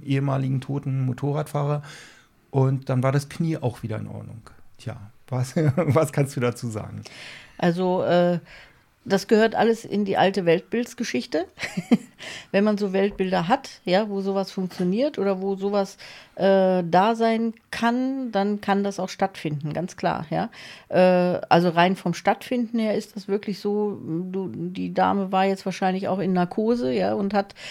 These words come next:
Speaker 2: äh, war ja selber da nicht in ihrem Körper drin und, äh,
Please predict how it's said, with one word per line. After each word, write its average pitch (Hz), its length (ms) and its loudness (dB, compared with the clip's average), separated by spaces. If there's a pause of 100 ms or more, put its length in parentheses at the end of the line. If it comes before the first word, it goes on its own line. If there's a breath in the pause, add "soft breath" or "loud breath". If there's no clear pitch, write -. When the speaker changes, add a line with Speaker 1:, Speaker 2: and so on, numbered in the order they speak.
(240 loud breath)
Speaker 2:
äh, 180 380 6
war 185 180 4
ja 175 200 6
selber 196 300 6
da 196 140 4
nicht 208 180 2
in 226 100 2
ihrem 208 220 4
Körper 220 340 6
drin 226 380 2
und, 202 480 -4
äh, 190 340 2